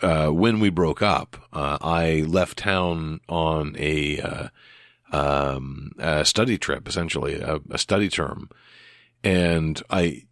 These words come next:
I left the Lego with her. And it was kind of, <laughs> you know, it, it was, it was not as, as dramatic as it sounds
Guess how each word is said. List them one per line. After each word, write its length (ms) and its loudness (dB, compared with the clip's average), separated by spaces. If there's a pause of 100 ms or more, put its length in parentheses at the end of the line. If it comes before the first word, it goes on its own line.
(120)
I 120 4
left 280 4
the 100 2
Lego 300 4
with 180 4
her. 460 -2
And 380 0
it 340 -4
was 160 2
kind 220 2
of, 180 2 (500)
<laughs> 500 -18
you 140 2
know, 120 4
it, 400 -6
it 60 4
was, 340 4
it 140 2
was 220 2
not 320 4
as, 380 4
as 160 4
dramatic 440 2
as 120 4
it 80 2
sounds 640 2